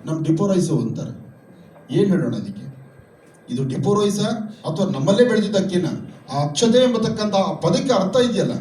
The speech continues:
ಆ ಅಕ್ಷತೆ ಪ್ರಸಾದ ಅಂತ ನಿಮ್ ಮನೆ ಬಾಗಿಲು ಬಂದ್ಬಿಟ್ರೆ ಅದು ಪ್ರಸಾದವೇ. ಇದಕ್ಕೂ ಬರಬೇಕು, ನನ್ನ ಹಿಂದೆ ನನ್ನ ಪ್ರಪಂಚಕ್ಕೂ ಬರಬೇಕು. ಅದನ್ನ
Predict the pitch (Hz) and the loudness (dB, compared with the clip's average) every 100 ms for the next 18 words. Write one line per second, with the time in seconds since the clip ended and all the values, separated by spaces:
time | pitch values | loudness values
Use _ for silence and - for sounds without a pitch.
0 | - - - - - 151 151 254 254 196 | -10 -16 -20 -16 -4 -4 -2 0 0 2
1 | 190 233 240 247 240 233 202 190 190 196 | 2 2 2 0 0 0 2 2 4 2
2 | 202 170 151 208 208 - 208 226 - - | 4 2 2 2 2 0 0 0 0 0
3 | 196 196 170 - - - - - - 196 | -2 -2 -4 -6 -12 -18 -20 -20 -20 -8
4 | 226 214 202 208 240 - - - 127 156 | -2 0 0 0 -2 -6 -12 -14 -4 2
5 | 151 165 160 - - 139 170 160 151 190 | 2 4 0 0 -4 -2 -2 0 -2 -2
6 | - - - - - - - - - 156 | -2 -8 -12 -18 -20 -20 -20 -16 -6 -2
7 | 247 | 0